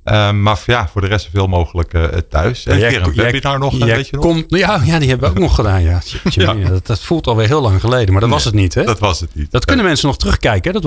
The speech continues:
Speaker 2: webinar, toch?
Speaker 1: Zeker, dat kan. Ja.
Speaker 2: Ja, moeten even naar de website.
Speaker 1: Klopt. Ja.
Speaker 2: Eh,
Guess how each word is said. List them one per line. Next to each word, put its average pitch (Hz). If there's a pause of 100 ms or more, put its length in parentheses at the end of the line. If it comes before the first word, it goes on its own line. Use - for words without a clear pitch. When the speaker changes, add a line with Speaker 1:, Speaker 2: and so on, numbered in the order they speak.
Speaker 2:
webinar, 98
toch? 240
Speaker 1:
Zeker, 156
dat -
kan. 170
Ja. 196
Speaker 2:
Ja, 151 (160)
moeten 139
even 131
naar 123
de 101
website. 113 (220)
Speaker 1:
Klopt. - (340)
Ja. 202
Speaker 2:
Eh, 85